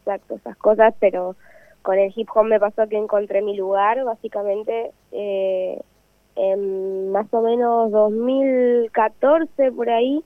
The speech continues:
eh, me empecé como a meter de lleno, a leer mucho acerca de, de, de la historia del hip hop, de, de sus inicios, de sus objetivos, esas cosas, y que, que fue lo que me enamoró un montón.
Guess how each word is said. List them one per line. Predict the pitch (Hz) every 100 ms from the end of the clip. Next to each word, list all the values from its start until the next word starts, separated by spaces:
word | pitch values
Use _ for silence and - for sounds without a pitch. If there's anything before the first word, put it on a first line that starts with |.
| _ _ _ _ _ -
eh, | 208 226 220 208 208 202 190 - _ -
me | 214 202
empecé | 202 190 - 202
como | 214 202
a | 185
meter | 180 180 196 202
de | 196 -
lleno, | 220 226 233 220 _ _ -
a | 185
leer | 185 190 196
mucho | 214 208 202
acerca | 202 208 208 202
de, | 196 185 185 180 _ _ -
de, | 202 190 185
de | 185
la | 185
historia | 180 - 220 220 185
del | 180
hip | - 202 -
hop, | 240 254
de, | 220 190 180
de | 180 180 -
sus | 185
inicios, | 190 196 208 226 226 214
de | 196
sus | 185 185
objetivos, | 185 214 190 - 220 233 233 226 220 220 - - - -
esas | - 208
cosas, | - 208 233
y | 202
que, | - 180 175 -
que | 180
fue | 208
lo | 208
que | 202
me | 190 180
enamoró | 180 180 180 180 208
un |
montón. | 220 196 196 208 285